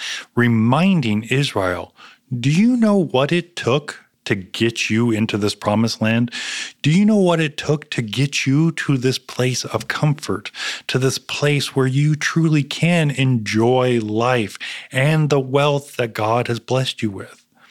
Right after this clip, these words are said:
You had to be broken out of the slavery of Pharaoh,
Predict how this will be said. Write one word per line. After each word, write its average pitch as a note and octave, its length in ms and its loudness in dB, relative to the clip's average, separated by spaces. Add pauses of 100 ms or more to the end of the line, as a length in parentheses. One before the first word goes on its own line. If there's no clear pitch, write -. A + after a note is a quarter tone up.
(460)
You C#3 280 2
had B2 220 0
to B2+ 60 0
be B2 480 0 (360)
broken C#3+ 560 0 (100)
out C#3 380 2
of A#2+ 220 -2
the B2 80 0
slavery A#2+ 1000 -2 (160)
of A#2+ 500 0
Pharaoh, A#2+ 680 0